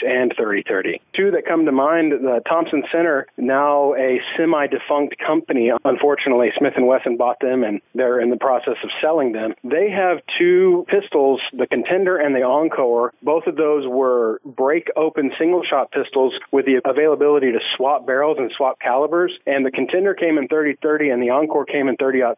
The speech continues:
six. So those are definitely viable. But getting back to, you know, your question, talking about a good packing belt gun, the minimum caliber that I recommend people start with to hunt medium-sized game is the three fifty-seven Magnum. It's actually my favorite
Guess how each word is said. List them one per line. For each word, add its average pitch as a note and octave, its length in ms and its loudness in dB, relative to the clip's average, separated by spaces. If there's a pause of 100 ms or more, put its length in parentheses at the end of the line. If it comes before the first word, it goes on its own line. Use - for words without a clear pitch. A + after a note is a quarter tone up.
six. C#3 200 -2
So D3+ 140 0
those E3 240 -2
are F#3+ 80 0
definitely C3+ 460 -2
viable. G#2+ 580 -2
But - 240 -4
getting F3 300 2
back C#3+ 320 2
to, B2 440 2
you C3+ 120 2
know, A#2+ 80 4
your B2 160 4
question, C3 540 -2 (180)
talking F3 300 0
about C3 260 0
a A2+ 80 0
good D3+ 560 0
packing C#3 560 0
belt B2+ 320 0
gun, B2 480 0
the B2+ 80 0
minimum E3 400 2
caliber C3+ 440 0
that A#2+ 100 0
I B2+ 100 2
recommend B2 460 0
people C3 260 -2
start A#2+ 300 2
with A#2 240 0 (240)
to C3 100 2
hunt C#3 260 0
medium-sized B2+ 720 0
game A#2 280 0
is G#2+ 80 -4
the A2 80 -2
three B2 260 2
fifty-seven G#2+ 540 -2
Magnum. G2+ 500 -4
It's A#2+ 160 -2
actually C3+ 300 0
my A#2+ 320 2 (100)
favorite C#3 400 0